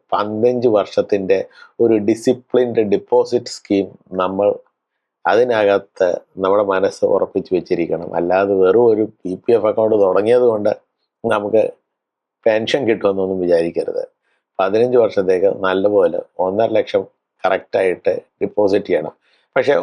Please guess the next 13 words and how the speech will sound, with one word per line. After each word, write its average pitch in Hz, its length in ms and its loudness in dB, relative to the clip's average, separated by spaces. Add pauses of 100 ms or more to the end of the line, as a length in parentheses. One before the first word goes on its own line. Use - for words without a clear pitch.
ഒന്നര 139 280 2
ലക്ഷം 127 300 2
ഇട്ടില്ലെങ്കിൽ 123 440 2
എന്താ 117 200 2
കുഴപ്പം? 104 300 0 (480)
കുഴപ്പമൊന്നുമില്ല. 143 760 2 (200)
അതനുസരിച്ച് 120 640 2 (120)
നമുക്ക് 117 240 -2
ഇനി 120 100 2 (100)
വരുമാനമിരിക്കുന്ന 117 680 2
പെൻഷൻ 107 400 -2
മാനേജ് 101 320 -2
ചെയ്യാൻ 95 180 -4